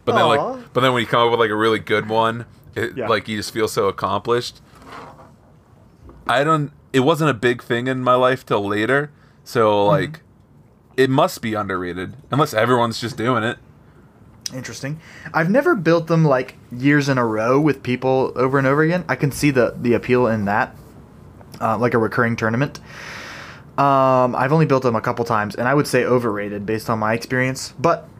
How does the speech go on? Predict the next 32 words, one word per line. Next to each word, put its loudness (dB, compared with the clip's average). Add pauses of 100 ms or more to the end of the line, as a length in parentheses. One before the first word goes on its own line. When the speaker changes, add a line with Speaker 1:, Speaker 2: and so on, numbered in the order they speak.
Speaker 2:
I -2
can 0
see -2
why 2
you -4
like -10
it, -10 (220)
doing -8
it -12
that -8
way. -14 (640)
Speaker 1:
The, 0
uh, 4 (800)
a 0
heartbreaking 0
moment 0
happened 0
this -2
Christmas -4
since -6
we're 2 (640)
all 2
the 2
way 4
towards 2
Pittsburgh 0
as 0
opposed 0
to -2
towards -4
Philly. 2 (640)
Um, 0